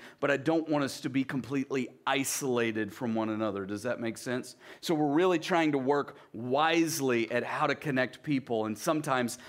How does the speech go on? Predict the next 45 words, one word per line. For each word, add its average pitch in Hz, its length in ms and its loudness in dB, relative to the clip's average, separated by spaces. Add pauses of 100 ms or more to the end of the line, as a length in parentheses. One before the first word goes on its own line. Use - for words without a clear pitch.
(120)
that 139 160 2
has 135 240 0
to 123 80 0
happen 131 280 0
electronically, 120 880 0
and 110 100 0 (200)
sometimes 147 640 0
that 139 160 2
has 135 260 0
to 117 80 0
happen 127 400 0
with 120 120 -2
these, 120 300 -4 (240)
you 127 100 -2
know, 135 140 2
little 131 240 2
devices 127 680 0
that 120 140 0
I 110 100 2
pick 120 280 -6
on 107 180 -2
sometimes, 101 720 -8 (300)
right? 131 320 0
And, 123 280 0
and 131 180 -4
sometimes 165 760 2
it 147 180 -2
can 160 120 2
happen 160 360 0
in 135 120 0
person. 143 540 -2 (200)
But 175 140 0
the 180 80 0
bottom 180 400 2
line 185 260 4
is 131 140 -2
you 185 100 0
need 202 200 0
people 196 340 0
in 147 80 4
your 139 120 2
life 160 260 2
who 180 100 -2
can 165 180 0
be 160 200 2